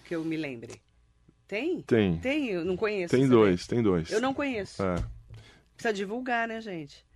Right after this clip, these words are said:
Speaker 2: Tem dois.
Speaker 1: Porque se eu não conheço, acho
Speaker 2: É.
Speaker 1: que a maioria <laughs> também não vai conhecer.
Speaker 2: Não, e, poxa vida, o Polo, as pessoas entravam lá, "Nossa, por que que vocês não divulgam o Polo?"
Speaker 1: Exatamente.
Speaker 2: "Poxa, mas eu tô fazendo tudo que eu posso." O que que
Speaker 1: Exatamente.
Speaker 2: <laughs> Né?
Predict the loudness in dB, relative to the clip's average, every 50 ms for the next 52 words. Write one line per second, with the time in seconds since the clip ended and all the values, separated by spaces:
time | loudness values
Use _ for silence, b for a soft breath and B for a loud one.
0 | -20 _ _ -10 -6 -4 -2 -2 -2 -2 -4 -6 -6 -6 -6 -4 -4 -6 -6 -6
1 | -6 -6 -4 -2 -2 -2 -2 -2 -4 -8 -6 -2 0 2 2 2 2 2 4 4
2 | 2 0 0 4 4 4 4 4 2 0 0 0 2 4 4 6 6 6 6 4
3 | 4 2 0 -2 -2 -2 -2 -2 -2 -4 -6 -4 0 0 2 2 2 2 4 6
4 | 6 8 8 6 4 2 0 -4 -4 -4 -4 -4 -4 -4 -2 -2 -2 -2 -2 -2
5 | -2 -2 -2 -2 -2 -2 -2 -4 -6 -8 -8 -6 -6 -6 -4 -2 -2 -2 0 0
6 | -2 -4 -2 0 2 4 4 4 4 2 2 0 2 4 4 6 6 6 4 2
7 | 0 -2 -4 -4 -2 -2 -2 -4 -4 -6 -6 -6 -6 -6 -6 -8 -10 -10 -8 -4
8 | -4 -2 -2 -2 -2 -4 -4 -6 -6 -4 -6 -6 -4 -4 -4 -4 -2 -4 -4 -4
9 | -4 -4 -4 -2 -2 0 0 2 2 2 2 0 0 -2 -2 -6 -8 -8 -8 -8
10 | -8 -10 -10 -8 -4 -2 -2 -2 -4